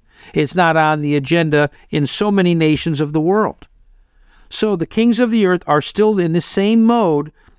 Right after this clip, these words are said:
of saying, "Let us break God's bands asunder." That's how they look at it. The bonds of, of God's laws, let's, and cast away his cords from us. We don't want God's law telling us what to do.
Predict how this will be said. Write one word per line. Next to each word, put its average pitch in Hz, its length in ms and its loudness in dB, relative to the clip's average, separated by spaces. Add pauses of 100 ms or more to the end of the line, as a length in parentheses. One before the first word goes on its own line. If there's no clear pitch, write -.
(100)
of 143 140 -2
saying, 185 400 0
"Let 196 180 2
us 185 140 -2
break 190 680 -2
God's 190 440 2
bands 214 560 0
asunder." 190 460 0
That's 175 160 0
how 233 100 0
they 202 80 2
look 220 240 0
at 165 220 0
it. - 140 -12
The 139 80 -4
bonds 214 420 2
of, 185 160 -4 (340)
of 147 160 -4
God's 196 340 0
laws, 185 340 2
let's, 160 200 -4 (200)
and 151 200 -4
cast 220 420 -2
away 233 380 0
his - 240 -4
cords 233 420 -2
from 156 160 -6
us. - 120 -10
We 196 100 0
don't 220 220 0
want 220 420 0 (300)
God's 175 340 0
law 202 320 2
telling 196 360 0
us 202 160 -2
what 190 220 -4
to 196 80 -2
do. 226 380 0